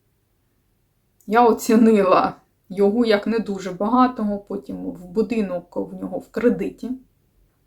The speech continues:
У нього троє дітей, яким він виплачує аліменти. Зараз він не може працювати, і періодично він не може працювати, бо в нього,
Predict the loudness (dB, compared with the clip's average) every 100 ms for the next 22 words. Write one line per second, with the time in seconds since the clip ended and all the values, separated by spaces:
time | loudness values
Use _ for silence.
0 | _ _ _ _ _ _ _ -6 -2 0
1 | -2 0 2 2 0 -6 -6 -10 -10 -12
2 | _ _ _ _ _ _ _ _ _ _
3 | -12 -10 -8 -8 -8 -8 -10 -6 -2 -2
4 | -2 -10 -10 -8 -8 -8 -10 -10 -10 -12
5 | -14 -14 _ _ _ _ _ -2 4 6
6 | 4 0 -2 4 4 4 2 -2 -4 -8
7 | -10 -8 -4 -4 -6 -8 -6 -6 -8 -12
8 | -10 -8 -6 -8 -10 -10 -12 -2 0 0
9 | -2 -8 2 6 6 4